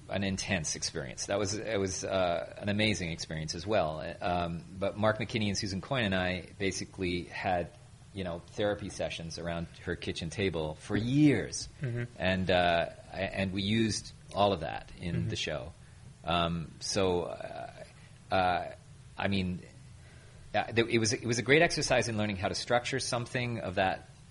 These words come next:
Speaker 1: size, because six hours a season is a lot, I
Speaker 2: Mm-hmm.
Speaker 1: think. <laughs> You know, it's, uh, three feature films, um, uh, and just sort of, uh, uh, breaking down the thing on a s-, s-,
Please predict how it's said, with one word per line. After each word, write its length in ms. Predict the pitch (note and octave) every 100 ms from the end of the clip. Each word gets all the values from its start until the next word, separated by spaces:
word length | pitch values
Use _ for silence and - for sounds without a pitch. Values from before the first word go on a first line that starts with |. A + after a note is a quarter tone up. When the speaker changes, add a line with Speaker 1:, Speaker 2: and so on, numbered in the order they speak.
| - -
Speaker 1:
size, 580 | - - F#2 F#2 A#2 A#2+
because 320 | G#2+ - F2+
six 460 | - - - - G#2
hours 520 | F#2+ F#2+ F#2 - - -
a 60 |
season 380 | F2+ A#2 G2+ F#2
is 160 | E2+ E2
a 60 |
lot, 440 | D2 G2 F#2+ D2+ - - -
I 100 | -
Speaker 2:
Mm-hmm. 160 | E2 C#3+
Speaker 1:
think. 280 | B2 C3 - - D#5 G3 - - - - E3 D3+
<laughs> 100 | -
You 120 | G#2
know, 180 | F2+ F#2+
it's, 400 | G2 - - E2+
uh, 160 | E2
three 220 | E2+ G2+ F2
feature 240 | G2+ G2
films, 480 | - A2+ G#2 F#2 - - - - - -
um, 420 | F2+ F2 F2 E2+ - - - - - - -
uh, 280 | F#2 F2 E2+ - -
and 140 | G2 G2
just 360 | A2 - -
sort 220 | - A#2 G2+
of, 100 | - - - - - - -
uh, 40 | - - - -
uh, 140 | - F2+ F2 - - -
breaking 380 | G#2+ G#2+ A2+ G2
down 520 | G2+ F#2+ F#2+ F#2 E2 - C#2+ C#2+ - - F#2+
the 100 | F#2
thing 360 | F2+ A2+ G2 F#2
on 60 | F2
a 20 |
s-, 200 | - -
s-, 200 | - -